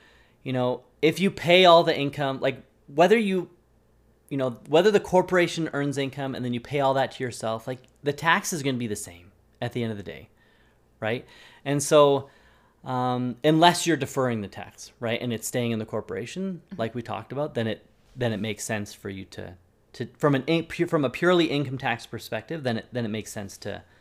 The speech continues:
Speaker 1: to incorporate. Uh, the higher administrative costs, obviously that's a, that's a big one, right? Just to set up the corporation. You know, it's, so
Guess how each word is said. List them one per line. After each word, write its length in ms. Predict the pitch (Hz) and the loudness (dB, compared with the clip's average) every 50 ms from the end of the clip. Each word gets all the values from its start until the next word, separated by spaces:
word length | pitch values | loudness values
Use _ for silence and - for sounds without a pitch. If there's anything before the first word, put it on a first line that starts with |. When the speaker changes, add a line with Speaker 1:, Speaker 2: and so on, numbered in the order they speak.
| _ _ _ _ | _ _ _ _
Speaker 1:
to 100 | - 113 | -10 -10
incorporate. 540 | 101 95 - 104 87 - 73 71 - - - _ _ _ - - - - - - _ _ _ _ | -10 -10 -12 -16 -14 -14 -14 -16 -16 -18 -20 _ _ _ -20 -20 -20 -20 -20 -20 _ _ _ _
Uh, 260 | - 120 120 123 120 - - | -6 -4 -2 -2 -2 -4 -4
the 80 | - 117 | -4 0
higher 280 | - 175 170 170 180 | 6 6 8 8 8
administrative 560 | 170 151 143 147 151 143 - 160 143 139 135 - | 6 4 2 -2 -2 -2 -2 -2 -2 -2 -2 -6
costs, 460 | - 135 127 127 123 120 - - - - | -4 -2 -2 -2 -2 -4 -8 -14 -6 -2
obviously 360 | 131 127 127 131 131 - 131 | -2 -2 -2 -2 -6 -6 -4
that's 240 | 120 117 113 - - | -4 -4 -4 -4 -8
a, 140 | 117 107 - | -8 -8 -6
that's 200 | - 123 123 - | -6 -8 -6 -6
a 60 | 120 | -10
big 200 | 101 101 110 113 | -8 -6 -6 -6
one, 300 | 110 113 113 110 110 110 - - - - - - - _ _ _ | -6 -6 -8 -8 -8 -10 -12 -16 -20 -20 -20 -20 -20 _ _ _
right? 180 | 117 113 117 127 | -4 -4 -4 -2
Just 260 | 123 170 170 - - | -2 -2 -2 0 -2
to 100 | 156 127 | -2 -2
set 360 | - - - - 135 131 123 | -2 -6 -2 0 2 2 4
up 200 | 127 139 - - | 2 0 0 -4
the 60 | 120 | -10
corporation. 800 | - - - 113 101 - 98 85 85 85 - - - - - 120 - _ _ _ _ _ _ _ _ _ _ _ _ | -10 -6 -6 -8 -6 -8 -12 -12 -12 -14 -16 -18 -18 -18 -20 -20 -20 _ _ _ _ _ _ _ _ _ _ _ _
You 80 | 107 | -6
know, 80 | 107 110 | -4 -4
it's, 400 | 131 - - - - - - - _ _ _ | -4 -4 -6 -8 -8 -8 -10 -12 _ _ _
so 460 | - - 160 143 139 139 - - | 0 4 6 6 6 6 4 0